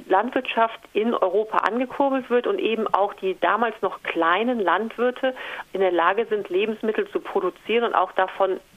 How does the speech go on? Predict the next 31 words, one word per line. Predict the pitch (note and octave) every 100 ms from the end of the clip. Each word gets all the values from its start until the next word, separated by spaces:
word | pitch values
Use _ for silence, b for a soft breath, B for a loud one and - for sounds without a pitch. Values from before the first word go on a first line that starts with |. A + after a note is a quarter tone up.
| _
existieren | F#3 - F#3+ - - B3+
und | F#3 -
auch | - -
selber | A3 C4 G#3+
überleben | F3 D#3+ D3+ D#3 D#3+
zu | -
können. | - - F3 G#3 B B B B _ _ -
Seit | G#3+ A3 -
der | A#3 B3 -
Zeit | B3 A#3+
hat | A#3
sich | A3+ G#3+
aber | F3+ E3
sehr | G#3 B3+
viel | - B3+
verändert. | A#3+ - B3 C4 F#3 F3
Die |
Landwirtschaft | E3+ G#3 A3 - - G3+ -
ist | -
in | F#3+
großen | F#3 A3 A#3+ A3+
Teil | G#3 G3+
immer | G3 G#3+ G#3+ -
automatischer | F#3+ - E3+ E3 G3+ - -
geworden. | B3 G#3+ G#3 G3+
Das | G3+ -
heißt, | F#3+ -
wir | F3+ G3+
brauchen | - - A3+ D4 C4+ A3
eine | F#3 F#3+
neue | F3 F3 F3 F#3+ C4 C#4+